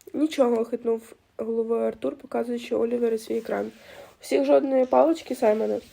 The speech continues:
«Так, те саме. T-Mobile — нічого». «Мертва зона», — сказала Ред. «Гаразд, отже, на допомогу ми не покличемо», — окинула їх поглядом Рейна. «Ми,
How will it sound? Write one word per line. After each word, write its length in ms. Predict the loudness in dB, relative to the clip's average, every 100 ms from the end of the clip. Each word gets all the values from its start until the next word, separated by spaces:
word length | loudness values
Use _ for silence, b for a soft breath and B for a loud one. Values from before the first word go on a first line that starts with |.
| B B _
«Так, 220 | 0 0 0
те 120 | -4
саме. 420 | 0 0 0 -2 -6 -6
T-Mobile — 580 | 2 4 6 4 4 0
нічого». 460 | -6 -4 -4 -4 -10 -16 B B B -4
«Мертва 340 | -4 0 0
зона», — 260 | 2 0 0
сказала 380 | -4 -4 -2 0
Ред. 220 | -2 -4 B B B B
«Гаразд, 360 | 0 2 2 0
отже, 240 | -2 0 0
на 60 |
допомогу 480 | -4 -2 2 2 2
ми 160 | 0 0
не 140 | 0
покличемо», — 600 | 0 -4 -6 -8 -8 -8 -8 -14 _
окинула 580 | -8 -2 -2 0 0 0
їх 260 | -2 -6 -10
поглядом 400 | -6 -2 -2 -2
Рейна. 300 | 0 -2 -2 -6 -12 B B B -2
«Ми, 300 | 0 0